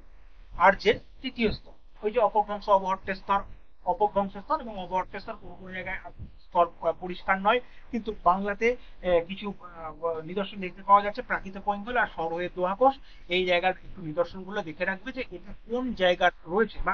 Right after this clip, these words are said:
এটা কোন ভাষা। হরেং অচ্ছই বাইরে পেচ্ছই, এই যে ব্যাপারটা, হ্যাঁ, এটা কোন ভাষার নিদর্শন, এরকম কিন্তু দিয়ে দিতেই পারে। এবার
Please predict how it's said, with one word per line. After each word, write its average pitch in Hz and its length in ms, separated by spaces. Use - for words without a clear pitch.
এটা 202 160
কোন 254 260
ভাষা। 180 260
হরেং 196 260
অচ্ছই 214 400
বাইরে 185 380
পেচ্ছই, 214 480
এই 240 140
যে 254 100
ব্যাপারটা, 226 440
হ্যাঁ, 262 260
এটা 208 140
কোন 262 300
ভাষার 190 280
নিদর্শন, 180 420
এরকম 254 300
কিন্তু 214 220
দিয়ে 170 180
দিতেই 135 280
পারে। - 160
এবার 226 140